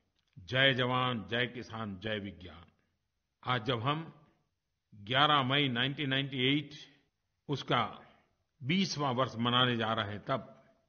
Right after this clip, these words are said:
भारत की शक्ति के लिए अटल जी ने जो जय विज्ञान का हमें मंत्र दिया है, उसे आत्मसात करते हुए आधुनिक भारत बनाने के लिए, शक्तिशाली भारत बनाने के लिए, समर्थ भारत बनाने के लिए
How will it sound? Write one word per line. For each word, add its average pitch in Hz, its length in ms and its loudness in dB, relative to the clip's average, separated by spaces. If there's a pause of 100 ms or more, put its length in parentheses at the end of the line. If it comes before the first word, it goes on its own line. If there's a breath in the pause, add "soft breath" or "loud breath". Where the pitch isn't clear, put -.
(140)
भारत 131 420 2
की 131 100 -4
शक्ति 147 400 -6
के 110 140 -8
लिए 92 380 -12 (1000)
अटल 131 240 0
जी 127 180 0
ने 123 120 2
जो 110 140 -2
जय 127 240 4
विज्ञान 120 560 2
का 127 120 -2
हमें 117 180 -4
मंत्र 127 380 -4
दिया 95 280 -10
है, - 220 -20 (1200)
उसे 110 200 -10
आत्मसात 143 720 0
करते 147 220 -4
हुए 170 340 -4 (1200)
आधुनिक 156 480 6
भारत 151 240 0
बनाने 165 420 0
के 160 100 -10
लिए, 170 180 -2
शक्तिशाली 170 720 -2
भारत 151 280 -2
बनाने 156 440 -4
के 160 100 -12
लिए, 165 320 -8 (540)
समर्थ 185 520 2
भारत 160 300 2
बनाने 156 380 0
के 160 120 -8
लिए 208 380 -8